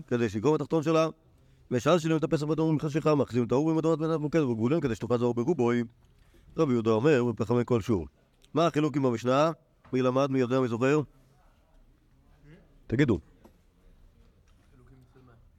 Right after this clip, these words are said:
מה? יש דברים ש-, יש דברים שצריך שיתבשלו בעוד יום, יש דברים שלא חייב. מה החילוק? בשר, בצל וביצה,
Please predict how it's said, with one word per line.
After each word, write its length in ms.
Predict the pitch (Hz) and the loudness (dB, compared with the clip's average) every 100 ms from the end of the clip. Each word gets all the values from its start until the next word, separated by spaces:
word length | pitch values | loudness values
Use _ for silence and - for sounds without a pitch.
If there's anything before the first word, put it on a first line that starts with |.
| _ - | _ -2
מה? 240 | 104 120 147 - _ _ _ _ _ _ - - | 4 6 4 0 _ _ _ _ _ _ -4 0
יש 140 | 151 | 2
דברים 240 | 139 151 | 4 2
ש-, 60 | 131 | 2
יש 260 | 135 143 147 | 2 4 4
דברים 160 | 151 | 2
שצריך 320 | 131 - 110 | 2 -4 -6
שיתבשלו 440 | 120 113 110 131 123 | -4 -2 -2 0 2
בעוד 140 | 120 | 2
יום, 280 | 123 156 170 - _ _ | 2 2 0 -8 _ _
יש 120 | 123 117 | -4 -2
דברים 200 | 131 117 | 0 0
שלא 160 | 120 | 0
חייב. 280 | 113 92 76 _ _ _ _ _ - _ _ _ - - _ - - - - - | 0 -2 -6 _ _ _ _ _ -20 _ _ _ -20 -20 _ -20 -20 -20 -18 -2
מה 120 | 131 | -2
החילוק? 340 | 127 135 165 - - - - - - 131 131 135 135 151 165 151 - - 156 147 - - - | 0 2 0 -2 -20 -20 -20 -20 -20 -20 -20 -20 -20 -20 -20 -20 -20 -20 -20 -20 -20 -20 -2
בשר, 280 | 127 180 196 | -2 4 2
בצל 260 | 175 185 180 | 4 2 4
וביצה, 580 | 165 - 156 156 160 | 2 2 2 2 0